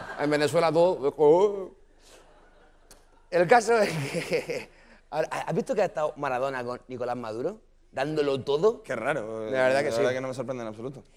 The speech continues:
Speaker 1: ¿Y sabes que estuvo Steven Seagal viendo la toma del poder de Putin el otro día? Es un, un dato que yo
Speaker 2: No,
Speaker 1: aporto. Steven
Speaker 2: nos
Speaker 1: Seagal,
Speaker 2: vemos,
Speaker 1: con su, su careto ahí. El
Speaker 2: no,
Speaker 1: caso,
Speaker 2: nos
Speaker 1: perdón.
Speaker 2: vemos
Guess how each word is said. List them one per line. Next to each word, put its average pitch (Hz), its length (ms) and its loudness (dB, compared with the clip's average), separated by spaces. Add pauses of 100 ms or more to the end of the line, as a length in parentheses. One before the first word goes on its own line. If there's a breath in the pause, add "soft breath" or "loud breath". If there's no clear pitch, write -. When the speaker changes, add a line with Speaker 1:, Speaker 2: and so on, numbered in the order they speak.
(160 soft breath)
Speaker 1:
¿Y 160 120 -12
sabes 226 320 4
que 202 340 0
estuvo 180 480 -4
Steven 175 500 -6
Seagal 151 580 0
viendo 170 520 -2
la 151 220 0
toma 185 320 -2
del 170 100 0
poder 156 220 -2
de 139 100 -2
Putin 139 380 -4
el 135 80 -4
otro 123 200 -2
día? 180 300 -4 (580)
Es - 140 -16 (100)
un, 156 120 -2
un 151 160 -2
dato 165 200 6
que 175 120 2
yo 175 80 8
Speaker 2:
No, 170 80 8
Speaker 1:
aporto. 170 360 4
Steven 240 300 0
Speaker 2:
nos 170 100 2
Speaker 1:
Seagal, 233 320 6
Speaker 2:
vemos, 170 280 -2
Speaker 1:
con - 140 -20
su, 175 60 -12
su 247 100 0
careto 185 420 4
ahí. 220 280 2 (420 loud breath)
El 165 180 2
Speaker 2:
no, 170 40 0
Speaker 1:
caso, 185 180 4
Speaker 2:
nos 170 100 2
Speaker 1:
perdón. 220 160 6
Speaker 2:
vemos 254 420 0